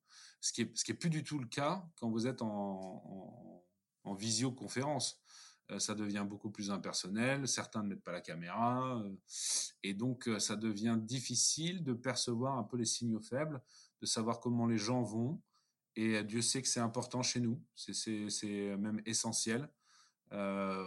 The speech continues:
on place ça au cœur de, euh, de notre, euh, de notre, euh,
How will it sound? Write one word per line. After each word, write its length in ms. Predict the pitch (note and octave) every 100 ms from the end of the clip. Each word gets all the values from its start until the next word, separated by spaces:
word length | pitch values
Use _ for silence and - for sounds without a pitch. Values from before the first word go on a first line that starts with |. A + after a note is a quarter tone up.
| F#2
on 100 | G#2
place 400 | - G#2 - -
ça 140 | A2+
au 120 | A2 G2+
cœur 360 | - B2 A2+
de, 100 | G#2
euh, 440 | G#2 G2 F#2+ F2+ E2+ E2 E2+ E2 - - - _ A3+ - _ _ _ _ - - - - - - - - - -
de 140 | G#2+
notre, 320 | A2 G#2+ -
euh, 340 | G#2 G#2 G2 G2+ F#2+ - - - - -
de 220 | G#2 G#2+
notre, 320 | A2 A2 -
euh, 680 | G2+ G2+ G2 F#2+ F#2 F#2 F2+